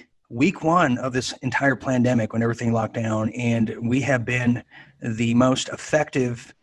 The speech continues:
newscast platform, uh, uh, in this, uh, twenty twenty pandemic era. And it, and, and it's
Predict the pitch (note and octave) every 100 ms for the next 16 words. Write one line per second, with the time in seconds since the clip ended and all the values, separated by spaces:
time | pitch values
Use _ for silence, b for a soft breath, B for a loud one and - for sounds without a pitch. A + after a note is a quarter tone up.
0 | - C3+ C#3 - B2 A#2 G#2 - - _
1 | _ _ - C#3 - B2+ A#2+ A2+ G#2+ A2+
2 | A2 A2 G#2 A2 A2 - _ _ - B2
3 | A#2 A#2+ - A#2 A2+ A2 - B2+ A2+ B2
4 | A2+ B2 G#2+ A2+ G#2+ A#2 A2+ A2+ A#2 A2+
5 | - B2 A#2+ A#2+ A2+ -